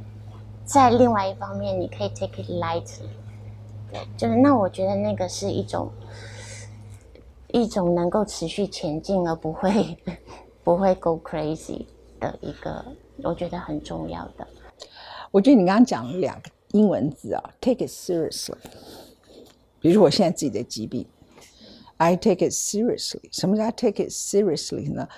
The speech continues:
Speaker 2: 就是我知道，哎呀，我这次生的病跟以前不一样。我，最近有些人来跟我讲啊，就讲我的肺腺癌，我说：“你不要讲了，那是比起我现在病叫轻症。”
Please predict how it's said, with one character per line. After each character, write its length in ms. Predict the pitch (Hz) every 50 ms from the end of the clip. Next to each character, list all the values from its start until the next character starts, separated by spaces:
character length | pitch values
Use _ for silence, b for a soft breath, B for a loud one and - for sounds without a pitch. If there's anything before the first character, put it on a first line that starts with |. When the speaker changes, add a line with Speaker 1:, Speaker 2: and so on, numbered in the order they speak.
| B B B B B
Speaker 2:
就 80 | - 151
是 60 | 185
我 140 | 170 107 -
知 160 | - - 147
道， 120 | 143 147 135 - -
哎 180 | 143 139 143
呀， 60 | 147
我 140 | 135 120 120
这 120 | 147 147 151
次 60 | 165
生 240 | 156 - - 160 156
的 60 | 151 151
病 200 | 170 156 143 135
跟 120 | 139 139
以 120 | 139 113
前 280 | 117 - - 117 104 104
不 120 | - -
一 100 | 156 151
样。 180 | 143 165 160 - - _ _ _ - B B B B B B B
我， 100 | - - _ _ _ - - -
最 100 | - 208
近 200 | 208 226 233 202
有 120 | 156 -
些 160 | 151 - 180 160
人 160 | 160 135 117
来 260 | 87 90 101 131 131 - - _ _ _ _ - B B B B B B B _ _ _ _ _ _ _ _ _ _ _ _ _ _ _ _ _ -
跟 120 | - 180
我 100 | 165 180
讲 300 | 196 - - - - - -
啊， 200 | - - - - _ _ _
就 140 | - 165 160
讲 180 | - - 139
我 100 | 175 -
的 80 | - - 165
肺 160 | - 214 190
腺 200 | 185 - - 165 127
癌， 160 | - - - b b b b b b
我 120 | 160 185
说 20 | 226 330
：“你 20 |
不 80 | 294 226
要 80 | 311 277
讲 200 | - - - -
了， 140 | - - - b b b b
那 140 | - 277 311
是 220 | 277 294 302 269 - -
比 100 | - 254
起 80 | - 254
我 120 | - 160
现 120 | - 269
在 60 | 262 240
病 160 | - 254 208
叫 140 | 214 226 180
轻 340 | - - - - 202 220
症。” 260 | 208 - 214 170 92